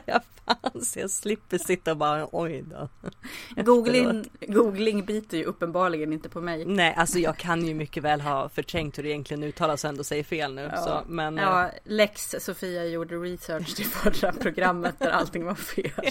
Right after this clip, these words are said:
Speaker 1: <laughs> Nej, men Jojo Moyes är, alltså, det är en författare som jag helt och hållet har missat sista. Hon har ju skrivit jättemånga böcker. Och,
Speaker 2: Jag har
Speaker 1: eh,
Speaker 2: avfärdat henne för att
Speaker 1: mm.
Speaker 2: hon ligger alltid på topplistan och
Speaker 1: Jag
Speaker 2: jag är
Speaker 1: vet.
Speaker 2: alternativ.
Speaker 1: Alltså, hon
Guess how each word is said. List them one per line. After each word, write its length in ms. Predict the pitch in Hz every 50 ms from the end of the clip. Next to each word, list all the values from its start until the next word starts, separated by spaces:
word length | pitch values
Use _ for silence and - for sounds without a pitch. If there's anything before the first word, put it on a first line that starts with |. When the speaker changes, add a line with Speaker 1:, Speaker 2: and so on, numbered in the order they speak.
| - - - 254 - - - - - - -
Speaker 1:
<laughs> 680 | - - - - - 427 403 381 370 381 381 359 - -
Nej, 300 | 233 240 240 240 240 233
men 220 | 233 233 226 220 -
Jojo 520 | 196 190 - 240 247 240 - - 247 233 220
Moyes 640 | 208 220 220 240 254 254 247 226 220 220 - - - - - - - - _ _ _ _ _ _ _ _ - _ - -
är, 280 | 247 233 208 - - -
alltså, 200 | - - - 233
det 100 | 226 254
är 20 |
en 60 | 277 285
författare 380 | - - - - - 202 208
som 180 | - - 262 233
jag 160 | - - 190 -
helt 400 | - 294 339 381 349 285 196 -
och 60 | 175
hållet 280 | 180 190 151 120 - -
har 80 | 190 185
missat 320 | 202 202 - - 302 -
sista. 240 | - 240 226 - -
Hon 80 | 160 175
har 60 | 202
ju 80 | 320 370
skrivit 300 | - 220 160 - - - _ -
jättemånga 720 | 151 147 147 - 165 - - - 175 208 233 208 156 -
böcker. 420 | - 151 - - - 98 180 226 - - - - - - - - - - -
Och, 160 | - 196 208
Speaker 2:
Jag 100 | 226 220
har 60 | 220 -
Speaker 1:
eh, 80 | 302 - - 311 302 226
Speaker 2:
avfärdat 480 | 208 208 - 349 349 330 277 196 - -
henne 300 | 175 160 165 170 170 185
för 60 | 233
att 60 | 262
Speaker 1:
mm. 80 | 294 294
Speaker 2:
hon 100 | 233 233
ligger 200 | 240 202 202 180
alltid 200 | 170 - 175 -
på 60 | 185
topplistan 640 | - 208 190 - - 208 233 - - - 156 156 156
och 80 | 233
Speaker 1:
Jag 120 | 247 269 277
Speaker 2:
jag 80 | 285
är 40 | 285 285 285
Speaker 1:
vet. 80 | 294 269 214
Speaker 2:
alternativ. 300 | - - - - - -
Speaker 1:
Alltså, 160 | 208 226 247
hon 300 | 269 233 254 277 285 262